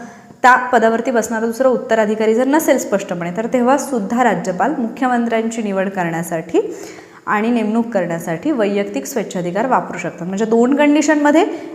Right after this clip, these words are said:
एक ज्यावेळेला विधानसभेत स्पष्ट बहुमत नसेल आणि दुसरं ज्यावेळेला सीएमचा पदावरती असताना मृत्यू होतो आणि त्याचा उत्तराधिकारी नसतो, त्यावेळेला, अ, राज्यपाल जे आहेत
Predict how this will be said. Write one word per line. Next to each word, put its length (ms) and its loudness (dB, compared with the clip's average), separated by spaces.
एक 340 2
ज्यावेळेला 240 4
विधानसभेत 580 2
स्पष्ट 440 -2
बहुमत 380 2
नसेल 800 0
आणि 180 4
दुसरं 440 6
ज्यावेळेला 280 6
सीएमचा 520 0
पदावरती 520 2
असताना 440 0
मृत्यू 540 0
होतो 640 0
आणि 260 6
त्याचा 200 4
उत्तराधिकारी 760 4
नसतो, 320 -6
त्यावेळेला, 500 6
अ, 60 -4
राज्यपाल 520 6
जे 120 4
आहेत 260 4